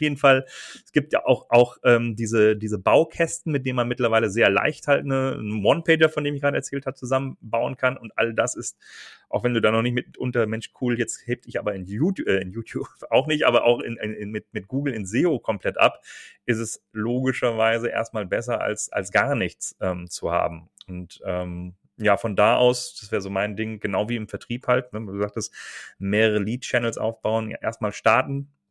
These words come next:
Da ist der Ausgangspunkt im Marketing sicherlich, pf, sagst du ja auch so, <laughs> die, die Homepage, die eben zu füllen, da mal sich Gedanken zu machen, was sind denn Inhalte, die ich mit anspreche und von da aus dann weiterzugehen,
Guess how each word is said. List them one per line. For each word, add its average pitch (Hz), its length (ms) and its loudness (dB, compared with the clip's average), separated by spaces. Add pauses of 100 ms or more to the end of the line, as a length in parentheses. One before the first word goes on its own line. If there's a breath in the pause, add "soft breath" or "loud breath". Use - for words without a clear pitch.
(140)
Da 98 100 2
ist 101 140 -4
der - 180 0
Ausgangspunkt 104 540 -4
im 95 100 -4
Marketing 120 540 -4
sicherlich, 107 580 -4 (320)
pf, - 260 -20
sagst - 260 -6
du 104 80 2
ja 95 60 4
auch 101 140 4
so, 107 240 -2 (180)
<laughs> - 200 -20
die, 110 200 -2
die 101 140 0
Homepage, 131 500 2 (640 loud breath)
die 120 200 0
eben 120 200 2
zu 117 140 -6
füllen, 127 460 2
da 113 160 6
mal 117 240 2
sich 110 160 -12
Gedanken 110 340 -2
zu 110 140 -8
machen, 107 260 -4
was 98 120 -4
sind 107 120 -8
denn 110 80 -8
Inhalte, 107 400 -4
die 101 240 -10
ich - 140 -14
mit - 180 -8
anspreche 110 500 -2
und 110 160 -6
von 98 160 -6
da 98 180 4
aus 107 180 0
dann 98 340 -2 (720)
weiterzugehen, 95 1000 2